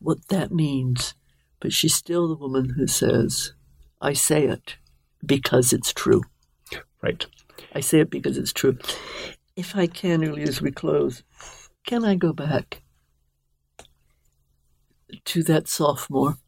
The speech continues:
Speaker 1: from Columbia College taking, crossing the street to take a course in Barnard College? What do you expect me, a college sophomore, to do about it? Look at your curriculum,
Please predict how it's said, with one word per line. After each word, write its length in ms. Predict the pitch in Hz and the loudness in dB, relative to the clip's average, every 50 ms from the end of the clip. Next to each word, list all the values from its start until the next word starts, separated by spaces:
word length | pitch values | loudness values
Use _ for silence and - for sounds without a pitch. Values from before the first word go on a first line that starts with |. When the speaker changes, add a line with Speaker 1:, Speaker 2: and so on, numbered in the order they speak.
| _ _ _ _ _ - - _ _ _ _ _ _ | _ _ _ _ _ -20 -20 _ _ _ _ _ _
Speaker 1:
from 200 | - - 151 147 | -10 -6 -4 -4
Columbia 440 | 139 - 160 151 143 147 135 151 143 | 0 4 4 4 4 4 2 -2 -2
College 520 | - - 147 139 139 139 135 131 - - | -2 0 2 2 2 2 0 -2 -6 -2
taking, 340 | - 143 135 131 - - - | 0 0 0 0 -2 -6 -8
crossing 440 | - - 165 160 160 - - 165 156 | 0 2 4 4 4 2 0 -2 0
the 60 | 151 | 0
street 440 | 139 - - - 139 139 139 - - | 0 -2 0 0 0 0 0 -2 -6
to 100 | - - | -8 0
take 220 | - 143 139 131 - | 2 4 4 4 0
a 60 | 120 | -4
course 280 | - - 139 135 131 | 0 2 2 2 2
in 120 | - - - | 0 0 2
Barnard 340 | 139 131 127 131 - 123 - | 2 4 4 4 2 0 0
College? 320 | - 269 131 135 - - - _ _ _ - - - - _ _ _ - | -2 0 0 0 -2 -4 -8 _ _ _ -20 -20 -20 -20 _ _ _ -6
What 140 | 180 170 | -6 -4
do 100 | 165 196 | -2 0
you 60 | 180 165 | 0 0
expect 400 | 156 - - - - 156 - - | 0 -4 -8 -6 -6 -4 -4 -2
me, 460 | 151 139 135 131 127 127 127 123 - - _ _ _ _ _ _ - | 0 2 2 4 4 2 0 -2 -6 -12 _ _ _ _ _ _ -16
a 60 | - | -14
college 420 | - - - 151 143 143 135 127 | -8 -4 0 2 2 2 0 0
sophomore, 680 | - - - 135 123 127 127 - - - - 123 - - - _ _ - | 0 4 4 6 4 4 2 -4 -4 -2 0 0 -2 -4 -8 _ _ -8
to 100 | - 135 | -6 -2
do 180 | 120 127 127 131 | 0 2 2 2
about 300 | 123 - 123 117 123 156 | 2 2 2 2 0 -2
it? 160 | 160 - - _ _ _ _ _ _ _ _ _ _ _ _ - _ _ _ _ _ - - - - _ _ _ _ _ _ _ _ _ _ _ _ _ _ _ _ _ _ _ _ _ _ _ _ _ _ _ | -4 -6 -12 _ _ _ _ _ _ _ _ _ _ _ _ -20 _ _ _ _ _ -20 -20 -20 -20 _ _ _ _ _ _ _ _ _ _ _ _ _ _ _ _ _ _ _ _ _ _ _ _ _ _ _
Look 220 | - 170 190 196 - | 2 2 4 4 2
at 80 | 202 | 0
your 100 | 202 185 | 0 0
curriculum, 680 | - - - 151 143 131 - - - 127 170 - - | 0 0 0 0 0 0 -2 -4 0 2 2 2 2